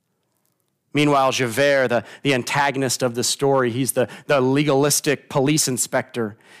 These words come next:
He's hoping that tomorrow they will quash the rebellion and that he will be able to restore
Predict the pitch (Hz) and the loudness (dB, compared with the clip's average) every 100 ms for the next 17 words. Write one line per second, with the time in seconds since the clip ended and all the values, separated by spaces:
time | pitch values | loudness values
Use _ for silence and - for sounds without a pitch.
0 | - 165 156 160 160 147 147 - 139 127 | -2 0 2 2 2 0 0 -2 -2 0
1 | 139 147 135 139 127 - - - 143 131 | 2 2 2 2 0 -4 -6 0 2 2
2 | - - 117 117 101 120 117 107 101 - | -2 -6 -4 -4 0 0 0 -2 -6 -16
3 | - 127 104 131 123 117 117 113 110 98 | -8 -6 -4 -4 -2 -2 -2 -2 -2 -6
4 | 101 - - 113 110 101 | -6 -6 -4 -2 -2 -2